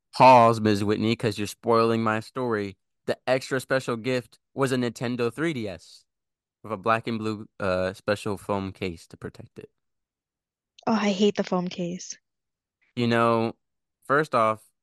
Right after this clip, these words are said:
Speaker 1: I didn't even use the three D function, like, ever on that thing. It hurt. You know, obviously three D technology has come a much longer way, but I was not a fan of that. Secondly, I wanted a Ultimatrix.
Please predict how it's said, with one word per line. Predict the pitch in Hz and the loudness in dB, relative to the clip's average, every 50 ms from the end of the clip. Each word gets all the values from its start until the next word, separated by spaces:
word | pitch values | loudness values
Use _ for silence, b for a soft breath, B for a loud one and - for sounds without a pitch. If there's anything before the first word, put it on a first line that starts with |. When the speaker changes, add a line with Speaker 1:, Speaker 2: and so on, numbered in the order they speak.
| _ _ _ _ _ _ _ _ _ _ _ - | _ _ _ _ _ _ _ _ _ _ _ -10
Speaker 1:
I | 113 123 | -8 -8
didn't | 131 127 117 - - - | -6 -6 -8 -10 -10 -8
even | - 117 113 104 95 95 | -8 -6 -6 -6 -6 -4
use | 104 117 110 101 | -4 -4 -4 -6
the | 95 95 | -8 -10
three | - 101 101 98 | -8 -8 -8 -6
D | 95 104 110 | -4 -6 -6
function, | - - 90 90 90 - 92 87 85 85 - - | -4 -6 -8 -8 -8 -10 -10 -8 -8 -10 -10 -10
like, | 92 87 - _ - | -12 -12 -12 _ -8
ever | - 98 98 92 92 90 | -4 -4 -4 -2 -4 -4
on | 87 90 | -4 -6
that | 90 - _ - | -8 -12 _ -10
thing. | 92 90 90 90 | -10 -8 -8 -10
It | 90 90 | -6 -2
hurt. | 107 107 107 90 85 _ _ _ _ _ _ _ _ - | 0 2 2 0 -2 _ _ _ _ _ _ _ _ -6
You | 104 98 | -4 -4
know, | 95 92 92 | -2 -2 0
obviously | 92 98 104 107 107 - 110 107 104 | 2 2 0 0 -2 -4 -4 -6 -4
three | - 110 104 | -4 -6 -4
D | 101 101 | -4 -4
technology | 95 - 95 82 101 101 104 101 98 98 98 | -4 -4 -4 -2 0 0 0 0 -2 -4 -4
has | 98 87 | -4 -4
come | - - 98 | -4 -4 -2
a | 92 | -2
much | 90 92 92 - - | 0 -2 -4 -4 -4
longer | 92 90 92 90 87 90 | -4 -2 -2 -2 -2 0
way, | 92 95 92 | 0 0 0
but | 87 90 - - | 0 -2 -2 -2
I | 92 107 | -2 -2
was | 107 104 101 90 - | -2 -4 -6 -8 -4
not | 101 92 90 | -4 -4 -4
a | 90 | -4
fan | - 98 95 | -4 -4 -4
of | 92 90 | -2 -2
that. | 87 87 _ _ _ _ _ _ _ _ _ _ _ _ _ | -4 -6 _ _ _ _ _ _ _ _ _ _ _ _ _
Secondly, | - - 143 139 139 123 120 113 | 0 0 2 2 4 2 2 4
I | 87 113 107 | 4 4 4
wanted | 107 120 123 123 113 107 | 4 4 4 4 4 4
a | 95 80 - _ _ _ _ _ - | 2 2 0 _ _ _ _ _ -2
Ultimatrix. | 110 120 120 - 104 98 104 117 117 - 92 87 90 - - - - | -2 -2 -2 -2 -4 -4 -4 -4 -6 -6 -10 -10 -10 -10 -16 -20 -20